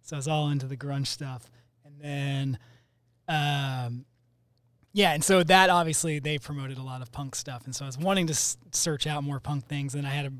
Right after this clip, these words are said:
my brother's friend left his, like, box of cassettes over one day, and he had the first Ramones album and the Sex Pistols album,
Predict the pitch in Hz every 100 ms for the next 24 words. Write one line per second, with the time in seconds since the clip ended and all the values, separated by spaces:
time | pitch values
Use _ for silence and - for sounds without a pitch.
0 | - _ 160 151 180 175 151 - 180 190
1 | 165 143 147 143 151 123 135 117 139 131
2 | - - 143 - 147 135 - - - 165
3 | 160 165 165 170 180 180 - _ _ -
4 | 147 131 156 151 143 139 - 143 135 151
5 | 143 139 135 135 131 131 135 139 139 131
6 | 127 127 131 - 135 - 135 139 127 123
7 | 127 127